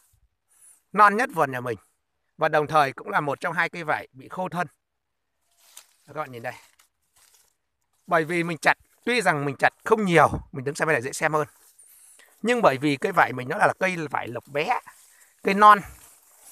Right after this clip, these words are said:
cho nên mình chặt nó hết mất lá mất. Mình lại không che được, các bạn nhìn nhá. Mình chặt không nhiều đâu, nhưng mình chặt hết sạch lá mất. Đây, các bạn nhìn này. Đây, các bạn nhá, nhìn nhá. Một cây vải mà mới được bốn năm mà mình chặt bằng này thì các bạn biết,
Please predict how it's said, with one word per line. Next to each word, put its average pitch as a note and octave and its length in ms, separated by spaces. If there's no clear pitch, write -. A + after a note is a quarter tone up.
cho A#3 100
nên G#3 60
mình F#3 80
chặt E3 140
nó F3+ 100
hết C4+ 140
mất A4 100
lá G#3 220
mất. C#4 120
Mình E3+ 180
lại D#3+ 100
không G#3 140
che G#3 240
được, F#3 200
các G3 60
bạn D3 160
nhìn C3 140
nhá. F3+ 180
Mình D#3+ 120
chặt - 140
không G3+ 160
nhiều E3 160
đâu, F3+ 120
nhưng G#3 140
mình D#3+ 40
chặt D#3+ 160
hết A#3 140
sạch D3+ 140
lá C#3 280
mất. - 120
Đây, C3 120
các - 100
bạn C3+ 140
nhìn A2+ 80
này. G2 160
Đây, D3 120
các D3+ 80
bạn C3+ 140
nhá, D3+ 80
nhìn C#3 160
nhá. D#3 180
Một E3 140
cây A3 120
vải D3+ 240
mà B2+ 260
mới D3 220
được E3+ 140
bốn E3 200
năm A3 160
mà E3 100
mình D#3+ 80
chặt D#3+ 140
bằng D3+ 180
này C#3 140
thì C3 60
các G3 80
bạn F3 120
biết, G#3 160